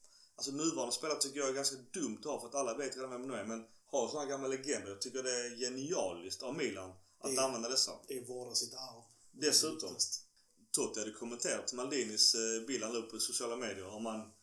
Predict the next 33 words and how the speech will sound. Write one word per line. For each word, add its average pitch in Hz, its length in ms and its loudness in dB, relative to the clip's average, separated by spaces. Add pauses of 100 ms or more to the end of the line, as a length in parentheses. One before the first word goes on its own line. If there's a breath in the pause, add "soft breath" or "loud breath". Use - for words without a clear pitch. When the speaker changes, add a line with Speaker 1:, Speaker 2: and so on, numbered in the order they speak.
(160 loud breath)
Speaker 1:
skulle 123 240 -2 (100)
gå 120 60 2
och 120 220 0 (300)
snöra 123 320 4
på 123 180 0
sig 120 120 8
skorna 120 360 10
igen 104 160 0
ju. 87 140 -8
Och 101 260 -8
då 107 60 -4
menar 113 240 -2
Maldini 110 300 -2
på 107 80 -14
att 101 60 -10
det 107 60 -4
är 107 40 -6
mycket 117 240 -4
lättare 120 260 0
att 107 180 -4
vara 107 280 0
modell 113 480 0 (680 loud breath)
än 98 220 -12
fotbollsspelare. 95 680 -6 (100)
Lite 98 120 -8
småkul. 101 400 -10 (560)
Annars 143 320 2
så, 135 240 4
nyheter 139 520 0
är 156 40 0
väl 143 140 -4
också 139 280 2
att - 300 -6